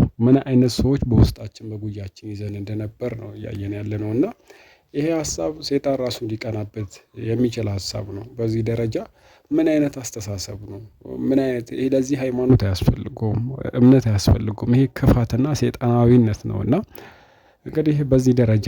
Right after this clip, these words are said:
ነው እነሱ ወደኛ እየመጡ ያሉት። እንግዲህ ይህን መረጃ ደግሞ አዳምጣችሁ ተመለሱ።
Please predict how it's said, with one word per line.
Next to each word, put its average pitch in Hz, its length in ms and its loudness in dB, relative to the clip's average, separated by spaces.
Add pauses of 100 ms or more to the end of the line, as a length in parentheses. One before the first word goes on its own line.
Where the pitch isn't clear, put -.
ነው 95 240 2
እነሱ 104 340 -2
ወደኛ 107 340 2
እየመጡ 104 460 -2 (220)
ያሉት። 143 500 -2 (1120)
እንግዲህ 117 320 2 (340)
ይህን 117 260 4
መረጃ 107 280 2 (100)
ደግሞ 104 220 0
አዳምጣችሁ 110 640 -4
ተመለሱ። 107 400 0